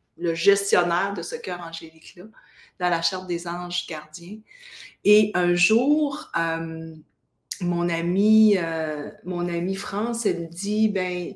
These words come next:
écoute, euh, mon fils va avoir, euh, un, un bébé. »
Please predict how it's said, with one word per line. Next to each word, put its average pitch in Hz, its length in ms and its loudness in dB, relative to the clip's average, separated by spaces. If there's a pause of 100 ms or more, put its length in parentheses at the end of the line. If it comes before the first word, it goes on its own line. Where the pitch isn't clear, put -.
(580)
écoute, 226 560 2
euh, 180 160 4
mon 170 180 -2
fils 214 300 0
va 180 120 4
avoir, 180 460 0
euh, 160 380 -6 (160)
un, 160 420 -6 (120)
un 160 40 -10
bébé. » 170 480 -2